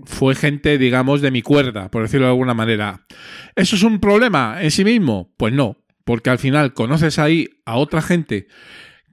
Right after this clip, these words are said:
que te suena bastante porque conoces el podcasting o que te suena poco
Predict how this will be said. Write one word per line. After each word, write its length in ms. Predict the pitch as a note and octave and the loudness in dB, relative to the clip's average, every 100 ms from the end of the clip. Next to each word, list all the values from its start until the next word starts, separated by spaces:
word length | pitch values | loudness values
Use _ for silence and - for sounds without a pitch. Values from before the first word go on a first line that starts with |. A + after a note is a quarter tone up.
| _ | _
que 140 | - A2+ | -6 -2
te 140 | - | -2
suena 420 | - F3 F3 C3+ | 2 2 2 -2
bastante 600 | A#2 B2+ - E3+ C#3+ G2+ F#2+ | -4 -4 -2 -2 -2 -6 -6
porque 380 | - G#2 - | -10 -10 -10
conoces 380 | G#2+ G#2+ B2+ C3+ | -6 -2 -2 0
el 100 | C#3+ | -2
podcasting 760 | C#3 B2 D3 - A#2+ G#2 F#2 _ - | -2 -2 -2 0 -2 -4 -8 _ -6
o 120 | B2 | -4
que 120 | A#2 | -4
te 100 | - | -6
suena 280 | - C3 C3+ | -2 0 2
poco 480 | F#3 F#3 G3 C4 | 2 2 -2 -2